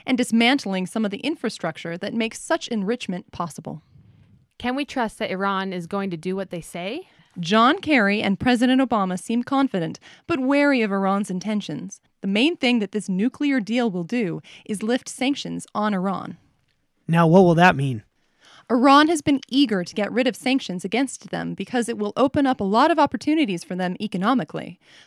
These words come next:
Speaker 1: For example, they could start importing top-flight Western goods. Who can blame them? I bet they can't wait to get their hands on the Ataris and Laserdisc players and new Coke.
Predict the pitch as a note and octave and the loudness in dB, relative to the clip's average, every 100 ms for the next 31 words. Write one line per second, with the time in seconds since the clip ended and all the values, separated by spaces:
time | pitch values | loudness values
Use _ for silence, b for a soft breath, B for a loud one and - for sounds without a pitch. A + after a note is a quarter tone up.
0 | b D#4+ E4+ D#4+ D4 C#4 C#4+ E3 E3 b | b 2 4 4 4 2 2 -4 -6 b
1 | b b F#4+ F#4+ - E4 D4 A#3+ - C#4+ | b b 0 0 0 0 2 0 0 0
2 | B3 G#3+ - E4+ - C#4+ D4+ C4+ G#3+ A#3 | 0 -2 -6 -6 -2 2 2 2 -2 -2
3 | - B3+ A3+ D#4 D#3 - - b b - | 0 0 2 2 0 -6 -20 b b 0
4 | G4 G4 F4 F4 A4+ E4+ D#3+ - b b | 0 2 2 2 2 0 -2 -6 b b
5 | b - E4+ E4 - C#4 A3+ B3+ G#3 E4+ | b 2 4 4 2 -2 2 0 4 2
6 | - G3+ - F#3 F#3+ G3 F#3 F#3+ F#3 F3 | 2 -4 -2 -2 0 0 0 -2 -2 0
7 | E3 - A#3+ D4 G3 F#3 - F3+ F#3+ D#4 | -2 -2 0 2 0 -2 -4 0 2 2
8 | C4+ F#3 - - F#3 D3+ D#3 b b - | 0 -4 -6 -4 -4 -4 -8 b b -4
9 | G#3 C#4+ G3+ F#3+ G#3 G#3 C4+ - | 0 2 2 0 0 -2 -2 -4